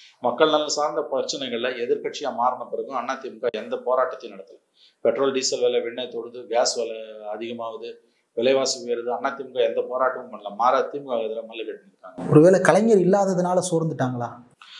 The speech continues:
Speaker 1: அப்படிலாம் இல்ல, நான் அப்படி நினைக்கல. அவங்க வந்து இவங்க சே-, க-, இவங்க நாலரை வருஷம் கொடுத்த நல்லாட்சியில வந்து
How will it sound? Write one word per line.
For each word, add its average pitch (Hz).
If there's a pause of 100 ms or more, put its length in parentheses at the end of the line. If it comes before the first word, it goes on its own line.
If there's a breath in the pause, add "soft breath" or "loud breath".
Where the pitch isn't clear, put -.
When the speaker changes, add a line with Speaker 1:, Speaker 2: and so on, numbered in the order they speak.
(200 loud breath)
Speaker 1:
அப்படிலாம் 240
இல்ல, 156
நான் 123
அப்படி 139
நினைக்கல. 139
அவங்க 113
வந்து 123 (160)
இவங்க 120
சே-, 113 (220)
க-, 110
இவங்க 117
நாலரை 135
வருஷம் 135
கொடுத்த 135
நல்லாட்சியில 123
வந்து 110